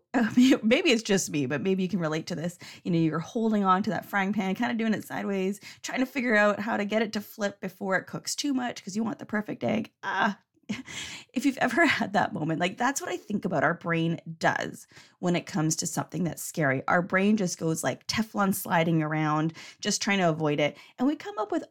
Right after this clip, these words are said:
all kinds of ways to avoid it. And even if we are completely aware, like, raise your hand if you're with me, you're, like, watching yourself and you're completely aware that you're avoiding it. And you're just like, "Yep, totally avoiding it right now,"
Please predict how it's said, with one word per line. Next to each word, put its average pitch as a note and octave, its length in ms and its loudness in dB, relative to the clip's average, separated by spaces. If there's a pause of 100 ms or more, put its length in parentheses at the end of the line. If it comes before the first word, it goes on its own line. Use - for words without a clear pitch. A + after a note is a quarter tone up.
all F#3+ 260 2
kinds F3 640 0
of D#3+ 80 0
ways D3 380 0
to D3 580 0
avoid D#3+ 400 0
it. - 220 -2 (220)
And A#3 220 4
even C4 380 2
if G#3+ 200 -2
we A3 140 0
are D#3+ 100 0
completely G3+ 600 -2
aware, D#3 360 4
like, C#3 260 -2
raise A#3+ 260 2
your F#3+ 80 2
hand D#3+ 280 2
if D#3 120 -2
you're F#3 80 -6
with E3 120 -2
me, E3 80 -6
you're, E3 200 -2
like, F3+ 160 2
watching F3 460 -4
yourself A3+ 540 -2 (380)
and G#3+ 100 6
you're F3+ 80 4
completely A#3+ 640 2
aware E3 400 4
that E3+ 120 -2
you're D3+ 180 0
avoiding D#3+ 420 0
it. B3 220 0 (200)
And F3+ 140 2
you're F#3+ 100 0
just F#3+ 140 -4
like, G#3 160 2
"Yep, D4 360 0
totally C4 260 0
avoiding D4 340 2
it C4+ 100 0
right B3 200 0
now," A#3 320 2